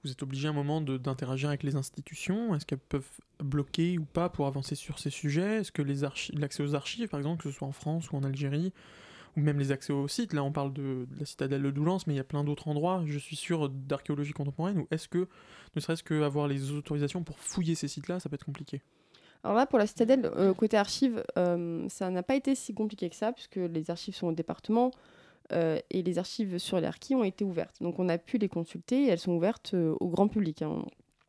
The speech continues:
Speaker 2: pas qu'aux historiens archéologues. Donc, euh, les archives, ça a été le plus facile. Après, euh, on n'a pas fait de fouilles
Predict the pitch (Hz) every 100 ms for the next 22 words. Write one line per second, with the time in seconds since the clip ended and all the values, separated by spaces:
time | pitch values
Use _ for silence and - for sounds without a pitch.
0 | _ _ - - 190 196 190 185 175 160
1 | 170 170 190 - 185 156 - - - -
2 | - - _ 190 - 196 180 175 - -
3 | _ _ _ _ _ 180 190 208 294 240
4 | 202 262 220 - - 202 - 180 - -
5 | - _ - 190 - 269 302 - - 185
6 | 185 175 170 - _ 202 196 185 - 254
7 | - - 240 202 - - - 240 247 214